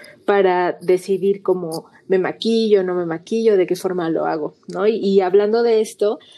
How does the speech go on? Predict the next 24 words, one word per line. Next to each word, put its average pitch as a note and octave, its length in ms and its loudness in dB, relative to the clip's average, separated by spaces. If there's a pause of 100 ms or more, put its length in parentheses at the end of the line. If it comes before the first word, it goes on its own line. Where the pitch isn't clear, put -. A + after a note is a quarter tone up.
(120)
el G3+ 180 0
día G#3 180 4
de A#3 160 2
hoy G#3 200 2
tenemos F3 500 -8
dos G3+ 320 2
invitados F3+ 520 0
muy G3+ 300 2
especiales F#3 800 -2 (160)
que F#3 100 4
no F#3+ 120 0
están G3+ 500 -2
presentes G3 760 0
aquí F#3+ 300 -2
con G#3+ 160 2
nosotros, G3 640 0 (340)
eh, F3 420 4
con F3+ 160 -4
nosotras A3 520 -2
de G3+ 100 0
manera E3+ 340 -4
física, A#3 640 -4
pero E3+ 180 2
sí, G#3+ 540 -2